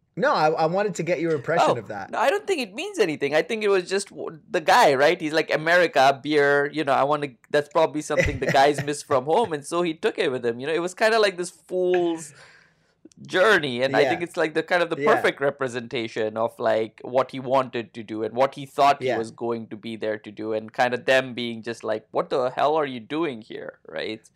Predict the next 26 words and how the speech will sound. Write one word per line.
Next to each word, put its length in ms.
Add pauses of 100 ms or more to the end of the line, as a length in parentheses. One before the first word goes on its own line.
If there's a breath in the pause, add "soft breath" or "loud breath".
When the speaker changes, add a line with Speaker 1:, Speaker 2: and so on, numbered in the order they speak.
Speaker 1:
But 180 (440 loud breath)
it, 180
the 300
crazy 460
thing 180
about 280
the 60
beer 300
is 160
that 400 (500)
it 440 (240)
brought 500
everybody, 840 (140)
it 160
charmed 400
everybody. 500 (580)
Like, 240
him 200
Speaker 2:
Yeah. 60
Speaker 1:
handing 440
a, 160 (160)
a, 80 (240)
a 60
can 320
of 100
beer 480